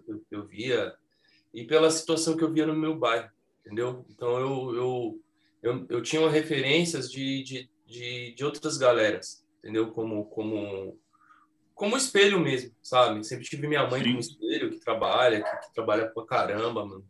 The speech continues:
Speaker 1: Pegava seis horas de trânsito por dia pra poder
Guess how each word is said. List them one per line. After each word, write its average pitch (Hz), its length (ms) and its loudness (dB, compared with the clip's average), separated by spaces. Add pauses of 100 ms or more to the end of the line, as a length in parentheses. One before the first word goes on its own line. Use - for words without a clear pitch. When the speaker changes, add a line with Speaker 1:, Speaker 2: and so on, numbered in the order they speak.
Speaker 1:
Pegava 101 320 -6
seis 120 260 -2
horas 113 240 2
de 107 80 -10
trânsito 110 340 -8
por 110 140 -2
dia 107 200 -4
pra - 120 -12
poder 107 460 -4